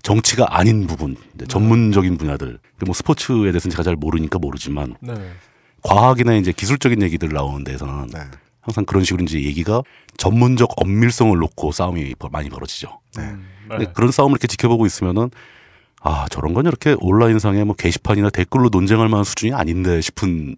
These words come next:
Speaker 3: 네.
Speaker 1: 수준까지 막 올라갑니다. 근데 저는 이제 그거를 양면으로 보는 거예요. 뭐 좋습니다. 그렇게라도 논쟁이 많이 되면 좋죠.
Speaker 3: 음.
Speaker 1: 사실 그런 전문적인 논쟁이 벌어지면 구경하는 사람들은 무슨 얘기인지 하나도 몰라요.
Speaker 3: 네.
Speaker 1: 그 왜 그걸 거기서 논쟁을 하고 있는가? 그런 얘기를 하려면 차라리 관객들을 의식해가지고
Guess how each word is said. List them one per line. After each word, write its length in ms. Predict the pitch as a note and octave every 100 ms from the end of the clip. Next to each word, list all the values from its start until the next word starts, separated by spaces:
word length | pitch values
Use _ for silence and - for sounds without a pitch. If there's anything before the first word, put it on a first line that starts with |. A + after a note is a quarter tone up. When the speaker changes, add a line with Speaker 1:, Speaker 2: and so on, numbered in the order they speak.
| _
Speaker 3:
네. 180 | F2 C#2+ - _ -
Speaker 1:
수준까지 400 | - C#3+ C3 G#2
막 120 | A2
올라갑니다. 480 | G2+ E2+ C#2+ B1 - _ _ _ -
근데 80 | D3
저는 160 | D#3
이제 100 | D#3
그거를 580 | C#3 B2+ C3+ C3 C3+ A#2+ -
양면으로 360 | G2 B2+ C3 G#2+
보는 200 | F#2 E2
거예요. 140 | D2 -
뭐 120 | D#3 _ -
좋습니다. 320 | D3+ G3+ D#3
그렇게라도 500 | - D#3 - F3 F3+
논쟁이 320 | G#2 G#2 C#3
많이 180 | G#2+ F2+
되면 160 | G2+
좋죠. 460 | B2+ F2 - F#2+ B1+ _ _ -
Speaker 3:
음. 60 | - - -
Speaker 1:
사실 240 | E3+ F#3+
그런 320 | - B2+ D3
전문적인 400 | C3+ A2 C3+ D3+
논쟁이 280 | C3+ G#2+ B2
벌어지면 400 | G#2+ G2+ F#2 A2+
구경하는 340 | - G2+ G2+ F2+
사람들은 320 | F2+ E2+ B2+
무슨 180 | - F#2
얘기인지 180 | F2
하나도 180 | G2+ C3
몰라요. 420 | A2+ C#2+ C#2+ F#2 -
Speaker 3:
네. 100 | G#2+ F2+ D2 _ - - _
Speaker 1:
그 100 | D3+
왜 140 | B2+ C#3+
그걸 180 | A#2 A#2
거기서 280 | F#2+ F#2 E2+ E2+
논쟁을 260 | F2 D#2+
하고 120 | E2+ F#2
있는가? 400 | C#2+ C2+ C#2+ -
그런 240 | C3 F3+
얘기를 220 | F#3+ E3 D3
하려면 360 | D#3+ D#3 B2+
차라리 520 | B2 C3+ A#2+ A#2 C3 - _ _ _ _ _ -
관객들을 520 | F#2 A#2 D3+ D#3 C3
의식해가지고 800 | D#2+ - - D2+ C#2+ D#2+ D#2+ C2